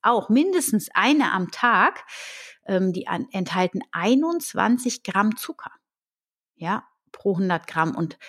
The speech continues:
und das ist richtig viel, wenn die nur fünfundzwanzig Gramm Zucker am Tag zu sich nehmen sollen, die Babys. Also unterm Strich kann man wirklich sagen, dass wir unsere Babys viel zu süß ernähren,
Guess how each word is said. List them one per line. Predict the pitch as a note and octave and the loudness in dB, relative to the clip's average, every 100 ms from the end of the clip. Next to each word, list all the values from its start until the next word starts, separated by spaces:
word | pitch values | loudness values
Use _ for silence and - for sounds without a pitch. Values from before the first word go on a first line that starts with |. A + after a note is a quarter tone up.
| - | -16
und | - E3 | -6 -4
das | D#3+ E3+ | -2 -4
ist | - | -4
richtig | F3+ - D#3 | -6 -6 -10
viel, | - D4 A3 | 0 2 4
wenn | F3+ | 4
die | F3 | 4
nur | F3 E3+ | 2 2
fünfundzwanzig | A3 F#3+ F3 - E3+ E3+ - | 0 0 -2 0 -2 -2 -4
Gramm | - E3 | -2 -2
Zucker | - F#3 D#3 | -4 -6 -6
am | D3+ | -6
Tag | - D3+ - | -8 -10 -8
zu | - | -8
sich | F4+ G4+ | -2 -2
nehmen | D3 A1+ C2 | -2 -8 -8
sollen, | - E2 | -10 -10
die | - | -10
Babys. | - C#3+ D#3+ - | -10 -8 -6 -2
Also | E3+ F#3 - - - - | 0 0 -2 -10 -16 0
unterm | C#4 D4+ D4 A#3 | 2 4 2 2
Strich | - C4+ C#4+ C#4+ | 0 0 0 -4
kann | - A3 | 0 2
man | G3 F3+ D#3+ | 2 2 0
wirklich | A3+ F#4 - D#4+ C4 | 0 0 0 -2 -2
sagen, | G3+ F#3 A3 C#4+ G4 - - - _ | 0 0 2 0 -2 -12 -20 -20 _
dass | G3+ G3+ - - _ _ _ | -2 -2 -4 -12 _ _ _
wir | F#3+ F#3+ G#3+ G#3 | -6 0 2 2
unsere | G3 F#3+ G3 | 0 0 -2
Babys | E3+ F#3+ F#3+ F#3+ - | 0 0 2 -2 -2
viel | A3 A3 | -2 -2
zu | - F#3+ | -2 -4
süß | D3+ F3+ G3 | -2 -4 -4
ernähren, | E3 G#3+ G#3+ A#3 C#4+ | -2 0 0 0 0